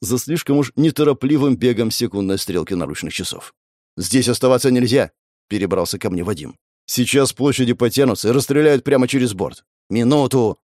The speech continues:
рявкнул я. «Хотя бы минуту! Хотя бы половину заряда!» Виталий тем временем переборол боль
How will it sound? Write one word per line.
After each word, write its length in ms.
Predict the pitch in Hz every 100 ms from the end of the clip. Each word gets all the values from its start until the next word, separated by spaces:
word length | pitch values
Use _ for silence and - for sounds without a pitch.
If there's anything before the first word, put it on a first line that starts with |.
| _
рявкнул 400 | 92 98 92 104
я. 280 | 104 98 78 _ -
«Хотя 340 | - 131 117
бы 80 | 101
минуту! 480 | 104 104 - 147 - -
Хотя 260 | - 151 156
бы 120 | 151
половину 540 | 160 156 143 160 147
заряда!» 600 | 123 147 143 107 73 - _ _ _ _ _ _
Виталий 460 | - 98 135 208 196
тем 260 | 139 147 143
временем 440 | 151 160 151 127
переборол 580 | - 110 101 101 98 90
боль 340 | 87 131 123